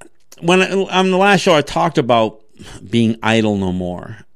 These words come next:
and realizing that, look, we can pick any number of things and several things if need be to be involved in. Environmental issues, missing and murdered Indigenous women, the mascot issue,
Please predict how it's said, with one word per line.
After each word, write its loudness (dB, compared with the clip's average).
and -2
realizing -2
that, -4
look, 2
we 2
can 2
pick -4
any 0
number 0
of -6
things -14
and 2
several 0
things -8
if -6
need -8
be -12
to -6
be 4
involved -2
in. -10
Environmental 0
issues, -6
missing -2
and -2
murdered -2
Indigenous -4
women, -6
the -8
mascot -6
issue, -12